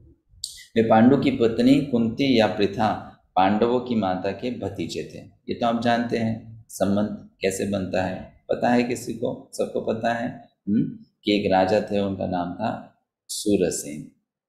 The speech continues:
हम्म, तो राजा सूरसेन के पुत्र वसुदेव,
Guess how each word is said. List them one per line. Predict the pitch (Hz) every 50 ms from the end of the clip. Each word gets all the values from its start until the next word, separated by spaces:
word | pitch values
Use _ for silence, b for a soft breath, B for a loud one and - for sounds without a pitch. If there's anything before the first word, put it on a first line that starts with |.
| _ _ _ _ -
हम्म, | - 269 269 - 508 494 508 - - -
तो | - _ _ _ _ - 98 95 95
राजा | 92 92 90 90 110
सूरसेन | 110 - - 107 104 101 104 - - 107 104 104 101
के | 104 107 110 123 151 - - - - _ _ _ _ _ _ _
पुत्र | - 117 113 113 - 85 85 80 - - - - - -
वसुदेव, | 98 98 - - 90 87 80 82 80 78